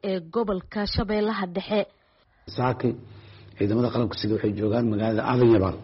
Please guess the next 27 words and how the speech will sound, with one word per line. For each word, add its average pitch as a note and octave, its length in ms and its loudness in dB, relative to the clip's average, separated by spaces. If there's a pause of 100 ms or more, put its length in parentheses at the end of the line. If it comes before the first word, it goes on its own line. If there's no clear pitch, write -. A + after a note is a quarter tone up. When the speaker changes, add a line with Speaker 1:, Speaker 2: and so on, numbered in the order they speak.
(840)
Speaker 2:
oo A#2 100 6
la A#2 140 6
og C#3+ 200 6
yahay A2+ 220 6
taariikhdeeda A#2+ 640 4
iyo B2 140 6
waxay B2 240 4
ahayd. F#2 220 2 (800)
Iyo A2+ 120 4
dadka D3+ 260 4
Soomaaliyeed B2 540 4
inta C3 220 2
loogu C3 280 6
yeero B2+ 280 4
meeshaas A#2 320 2
lagu B2 180 2
dullay A#2 340 6
jiray. G2+ 240 0 (960)
Waa F#2 220 -4
ka G2 120 -4
guureen, F2 420 -4
waa G2 180 -6
ka A#2+ 120 -4
huleeleen, G2 420 -2
kuma C3+ 240 0
ayan C#3 220 6
dagaalamin. C3 520 4